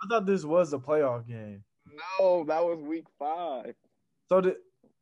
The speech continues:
Speaker 1: so if you s-, just step on the field for, like, one play, that eliminates
Speaker 2: Play.
Speaker 1: your red shirt?
Speaker 2: Yep,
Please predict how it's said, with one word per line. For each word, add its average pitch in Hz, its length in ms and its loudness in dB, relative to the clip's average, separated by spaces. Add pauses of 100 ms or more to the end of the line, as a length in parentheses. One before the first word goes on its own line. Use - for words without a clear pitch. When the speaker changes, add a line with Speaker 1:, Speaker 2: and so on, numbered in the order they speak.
(140)
Speaker 1:
so 196 340 6
if 165 260 0
you 214 120 -2
s-, 196 100 -8
just 165 280 -2
step 175 240 2
on 170 140 0
the 139 100 -4
field 139 460 -2
for, 131 120 -10
like, 123 240 -4
one 143 240 -6
play, 143 320 -2
that 135 300 -4
eliminates 131 520 -6
Speaker 2:
Play. 131 140 -12
Speaker 1:
your 131 100 -12
red 139 80 -12
shirt? 160 320 -10 (580)
Speaker 2:
Yep, 123 140 -12